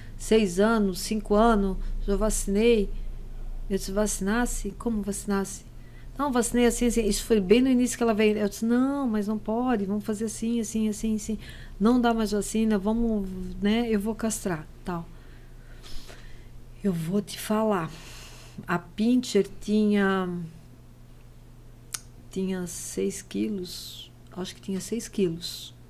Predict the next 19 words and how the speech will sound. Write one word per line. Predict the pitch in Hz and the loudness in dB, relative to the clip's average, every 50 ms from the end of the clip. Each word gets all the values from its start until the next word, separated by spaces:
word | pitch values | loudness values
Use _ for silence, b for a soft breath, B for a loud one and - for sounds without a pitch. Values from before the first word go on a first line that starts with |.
| - - - - | -20 -20 -10 -2
ou | - 185 180 175 170 | 4 6 6 6 8
oito, | 180 202 208 202 - - 170 | 6 6 4 2 -2 -6 -6
não | 165 170 180 | -6 -4 -4
lembro | 180 185 180 175 175 175 180 | -2 -2 -2 -4 -4 -4 -4
mais. | 170 165 160 165 160 - - - b b b b b b b b b b b b b b - - | -4 -4 -4 -6 -8 -12 -16 -18 b b b b b b b b b b b b b b -14 -6
Eu | 202 185 180 | -4 -2 -2
sei | 180 - - 190 196 | -2 0 2 2 2
que | 196 - - | 2 0 0
depois | 180 185 180 - - 185 190 202 214 214 202 175 - - - - - - - - - | 0 0 0 0 0 2 4 4 4 2 2 -2 -6 -12 -16 -18 -18 -20 -18 -12 -8
ela | 185 175 175 175 | -6 -6 -4 -4
chegou | 175 - - 190 180 180 | -6 -6 -6 -4 -4 -4
assim, | 185 180 - - 190 185 185 185 180 170 170 170 | -4 -6 -6 -6 -4 -4 -4 -2 -4 -4 -4 -2
menos | 175 185 202 214 226 214 | 0 0 0 0 0 -2
de | 202 214 | -4 -4
quatro | 202 - 196 202 196 - - | -4 -2 -4 -4 -4 -6 -6
quilos. | - - 196 175 185 180 - - - - - - B B B B B B B B B B - - - | -4 -2 -2 -2 -2 -6 -10 -12 -12 -12 -14 -16 B B B B B B B B B B -20 -20 -8
Quando | - - 185 208 214 208 | 0 2 2 2 2 0
foi | 202 - - 202 208 202 | -2 -2 0 2 2 2
aberto, | 196 180 156 156 165 170 190 190 - - - - | 0 -2 -4 -4 -4 -2 -4 -4 -6 -8 -10 -12